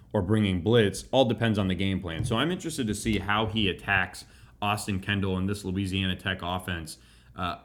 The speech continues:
is he going to manufacture pressure, pressure? Is he going to leave those corners out there to, to be, quite honestly, you know, a little bit more on an island with those pressures?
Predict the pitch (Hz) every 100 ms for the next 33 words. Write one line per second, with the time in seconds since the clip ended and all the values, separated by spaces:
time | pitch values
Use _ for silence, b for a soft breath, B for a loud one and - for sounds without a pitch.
0 | - 120 110 107 107 98 98 98 95 98
1 | 92 - 90 95 80 95 - - 95 -
2 | - - 107 104 95 98 95 95 92 95
3 | 87 90 - - 98 95 85 - b b
4 | b - 95 92 92 90 87 - 107 92
5 | - - - 92 80 104 95 92 - 110
6 | 92 92 101 101 104 92 95 104 104 101
7 | 104 95 90 82 92 98 98 87 85 -
8 | _ _ _ _ _ _ 98 98 110 98
9 | 98 - 127 135 - 90 87